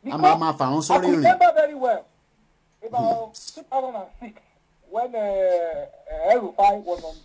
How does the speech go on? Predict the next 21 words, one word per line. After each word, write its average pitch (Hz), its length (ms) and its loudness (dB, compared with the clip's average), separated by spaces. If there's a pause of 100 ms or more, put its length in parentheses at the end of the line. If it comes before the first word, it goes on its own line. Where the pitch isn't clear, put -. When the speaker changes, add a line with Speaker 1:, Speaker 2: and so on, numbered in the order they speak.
Speaker 2:
T 208 160 -8
V. 180 200 -14 (200)
Speaker 1:
Hmm. 190 320 -8
Speaker 2:
In 180 60 -4
fact, - 160 -4
I 240 180 4
want 262 220 4
to 196 120 -12
even 214 280 -12
look 214 160 -12
for 170 80 -6
that, 196 260 0
uh, 180 180 -2
interview. 190 540 -2
I 156 60 0
put 208 180 -14
it. - 80 -16 (600)
He, 269 200 2
he 277 140 -2
brought 339 380 2
a, 233 120 -6